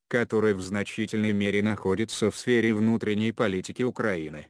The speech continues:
При этом никоим образом я бы не хотела утверждать о ненужности такого диалога. Совсем наоборот, он должен быть, даже ради того,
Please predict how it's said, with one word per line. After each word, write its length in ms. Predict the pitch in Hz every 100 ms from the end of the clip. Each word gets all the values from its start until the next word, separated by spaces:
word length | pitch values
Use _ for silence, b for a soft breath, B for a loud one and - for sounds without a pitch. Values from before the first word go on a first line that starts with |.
| -
При 180 | 120 117
этом 320 | 113 107 101
никоим 420 | 107 120 107 107
образом 420 | 113 123 120 139
я 240 | 123 110 117
бы 100 | 139
не 80 | 139
хотела 460 | 139 131 135 127
утверждать 680 | 127 123 123 104 104 117 120
о 80 | 123
ненужности 760 | 131 135 135 95 117 - 120
такого 480 | 110 104 - 113 107
диалога. 560 | 104 98 82 78 76 76 _
Совсем 580 | - 127 120 - 110 98
наоборот, 560 | 101 95 107 113 - - _ _
он 240 | 127 123
должен 440 | 113 110 104 104 101
быть, 420 | 95 90 - - _ _
даже 400 | 101 123 113 110
ради 340 | 113 107 101
того, 380 | 104 101 80 73